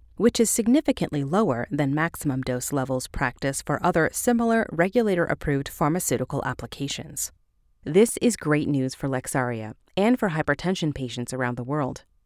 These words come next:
as it's strongly believed reduced dosing ameliorates unwanted side effects, such as clinically significant elevated liver enzymes. Quote, "Demonstrating a noteworthy safety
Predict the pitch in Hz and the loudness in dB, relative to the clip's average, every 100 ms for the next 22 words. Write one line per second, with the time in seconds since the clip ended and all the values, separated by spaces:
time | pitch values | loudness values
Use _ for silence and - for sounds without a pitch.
0 | _ 214 208 202 - 262 302 226 143 131 | _ 2 4 0 2 4 6 4 2 0
1 | 127 131 - 180 180 226 285 - 196 214 | -2 -4 -4 -2 2 4 2 2 0 0
2 | - 120 - 180 214 254 247 220 208 - | -2 -4 -2 2 4 4 4 2 0 -4
3 | - 214 240 175 170 156 - 175 160 - | 0 2 4 2 0 -4 0 0 0 -4
4 | - - - - 233 233 220 - 269 277 | -10 -10 -12 0 2 2 0 2 4 4
5 | 254 233 220 175 151 160 151 - 151 160 | 2 0 0 0 -2 -2 -4 -2 0 2
6 | 147 135 143 170 180 - 123 113 110 117 | 0 0 -2 0 0 0 -2 -4 -6 -8
7 | - - _ _ _ _ _ _ - 185 | -10 -12 _ _ _ _ _ _ 0 2
8 | 165 - - _ _ 170 214 277 285 - | 2 -2 -18 _ _ 0 4 6 4 2
9 | 151 135 135 - 160 190 262 208 196 202 | 0 0 -2 0 2 2 2 0 2 0
10 | - - 170 - 185 | 0 0 -2 -2 -4